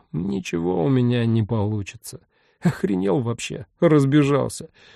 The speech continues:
Всю реальность с собой утащить. Чего доброго, сам тут останусь сидеть, как привязанный.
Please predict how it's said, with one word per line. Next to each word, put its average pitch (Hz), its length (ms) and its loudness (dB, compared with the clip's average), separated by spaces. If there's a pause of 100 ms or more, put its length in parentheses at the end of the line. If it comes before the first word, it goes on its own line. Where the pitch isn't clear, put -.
(140)
Всю 196 340 4
реальность 147 760 6
с - 60 -10
собой 135 460 0
утащить. - 540 -4 (200)
Чего 226 300 0
доброго, 180 360 6
сам 147 300 2
тут 156 180 2
останусь 123 440 4
сидеть, 131 400 2
как 120 160 -2
привязанный. 120 680 2